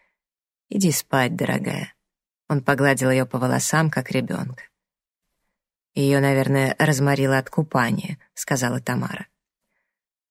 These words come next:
Я проводила Изабель в дом, в отведённую для них комнату на втором этаже — показала, где хранится чистое постельное бельё,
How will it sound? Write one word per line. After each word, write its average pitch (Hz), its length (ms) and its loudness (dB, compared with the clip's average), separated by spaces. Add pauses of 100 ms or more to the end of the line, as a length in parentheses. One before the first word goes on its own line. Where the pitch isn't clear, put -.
(380)
Я 233 240 2
проводила 156 540 4
Изабель 135 420 2
в 135 100 -6
дом, 233 380 4 (140)
в 151 100 0
отведённую 160 640 4
для 139 120 2
них 139 200 0
комнату 214 540 6
на 190 80 6
втором 175 460 2
этаже — 156 480 -2 (560)
показала, 180 640 6
где 160 320 4
хранится 170 580 4
чистое 147 540 2
постельное 139 720 2
бельё, 143 540 2